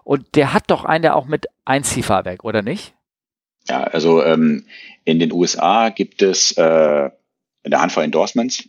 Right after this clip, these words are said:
Speaker 2: Äh,
Speaker 1: Ja.
Speaker 2: H P oder High Performance ist über hundertachtzig P S, also hunderteinundachtzig und mehr, äh, pro Tri-, also pro Triebwerk. Also eine Twin, die zweimal hundertachtzig P S hat, ist trotzdem noch keine High Performance Twin.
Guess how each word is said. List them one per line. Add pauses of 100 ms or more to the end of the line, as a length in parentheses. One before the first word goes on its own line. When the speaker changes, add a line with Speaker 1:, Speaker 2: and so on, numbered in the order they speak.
Speaker 2:
Äh,
Speaker 1:
Ja.
Speaker 2:
H
P
oder
High
Performance
ist
über
hundertachtzig
P
S,
also
hunderteinundachtzig
und
mehr, (680)
äh,
pro
Tri-,
also
pro
Triebwerk.
Also
eine
Twin,
die
zweimal
hundertachtzig
P
S
hat,
ist
trotzdem
noch
keine
High
Performance
Twin.